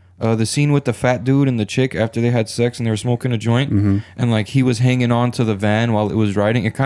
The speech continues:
Speaker 1: it really reminded me of, uh, The Town That Dreaded Sundown. They had that exact same scene in there.
Speaker 2: Oh, yeah.
Speaker 1: Like, oh, there's two, two people fucking in the woods,
Speaker 2: <laughs>
Speaker 1: and then some guy attacks their car, hangs on to the moving car.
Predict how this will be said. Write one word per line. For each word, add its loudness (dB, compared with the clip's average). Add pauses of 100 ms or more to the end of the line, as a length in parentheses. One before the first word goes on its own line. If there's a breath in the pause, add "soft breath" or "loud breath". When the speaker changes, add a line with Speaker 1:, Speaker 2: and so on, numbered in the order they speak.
Speaker 1:
it 0
really 2
reminded 0
me 2
of, 0
uh, 0
The -4
Town -2
That -4
Dreaded -4
Sundown. -2
They -2
had -2
that -2
exact -4
same -2
scene -2
in -2
there. 2
Speaker 2:
Oh, 2
yeah. 2 (200)
Speaker 1:
Like, -4
oh, 2
there's -2
two, 2
two 0
people 0 (240 soft breath)
fucking -4
in -2
the 0
woods, 0
Speaker 2:
<laughs> -8
Speaker 1:
and -2
then -2 (260 loud breath)
some -2
guy 0
attacks -2
their -2
car, 0
hangs -2
on -2
to -10
the -4
moving -4
car. -2